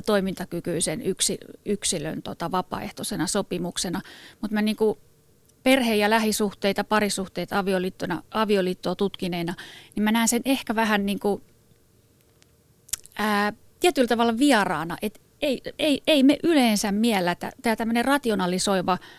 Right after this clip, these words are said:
puhe, et ei me ei me a-, avioliittoa mielletä vaan niinku teknisenä sopimuksena, ja läheiset sidokset ei ole vaan niinku tämmöisen järkiperäisen sopimisen asioita.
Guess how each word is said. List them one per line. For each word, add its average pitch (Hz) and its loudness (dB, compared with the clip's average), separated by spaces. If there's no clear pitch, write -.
puhe, 220 6
et - -2
ei 277 6
me 277 6
ei 269 6
me 262 2
a-, 277 0
avioliittoa 214 2
mielletä 180 0
vaan 175 0
niinku 185 -6
teknisenä - 0
sopimuksena, 196 -2
ja 220 0
läheiset 214 0
sidokset 190 -2
ei 180 -6
ole 175 -8
vaan 175 -2
niinku 180 -8
tämmöisen 185 -4
järkiperäisen 190 -4
sopimisen - -8
asioita. - -4